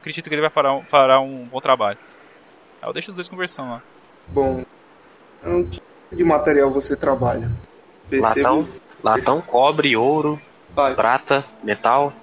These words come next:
Speaker 3: metais nobres, metais pobres.
Speaker 2: Já que você tem uma gama de experiência, queria pedir uma indicação sua de que tipo de material eu poderia, é, colocar em minhas mãos sem que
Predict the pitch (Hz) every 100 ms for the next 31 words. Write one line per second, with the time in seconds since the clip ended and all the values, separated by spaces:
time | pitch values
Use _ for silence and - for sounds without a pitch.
0 | - 98 107 107 110 127 135 104 95 90
1 | - 90 - 123 131 127 - - - -
2 | 104 - 180 170 147 127 - - - -
3 | - - 165 160 147 156 143 135 143 147
4 | 143 120 - - - 135 131 - 139 135
5 | 135 156 165 127 127 - - - 139 151
6 | 151 147 151 151 143 143 143 - 143 143
7 | - 156 170 156 156 - - - - 180
8 | 175 170 165 151 151 175 170 147 - 139
9 | 139 135 135 127 - - - 127 127 123
10 | 123 120 - - - 147 143 147 165 165
11 | 160 147 139 143 180 185 - - - -
12 | - - 147 156 170 165 160 165 165 160
13 | 156